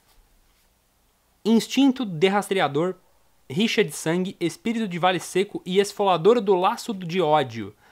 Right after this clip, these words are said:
Que nome, né, raivoso. Seis manas, quatro barra dois, um diabo com imortal.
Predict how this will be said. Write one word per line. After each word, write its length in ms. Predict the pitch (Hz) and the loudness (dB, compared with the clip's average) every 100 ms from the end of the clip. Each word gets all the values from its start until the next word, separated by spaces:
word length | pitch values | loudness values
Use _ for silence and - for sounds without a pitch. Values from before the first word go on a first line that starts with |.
| _ _ _ - | _ _ _ -8
Que 100 | 127 | -2
nome, 680 | 127 185 233 220 202 156 | 0 0 0 -2 -2 -4
né, 200 | 123 180 | -4 -6
raivoso. 680 | 175 147 135 - 156 180 117 | 0 0 0 -2 0 0 -2
Seis 300 | - 202 175 | -4 -4 -2
manas, 260 | 165 214 - | 0 0 2
quatro 260 | 190 196 | 0 2
barra 200 | 196 170 | 0 2
dois, 240 | 143 180 196 | 2 0 2
um 100 | 196 | 2
diabo 640 | 190 170 147 196 247 247 - - | 2 4 4 2 0 -2 -4 -12
com 160 | - 165 | 0 4
imortal. 800 | 226 262 220 - 160 147 113 | 6 4 2 2 4 4 2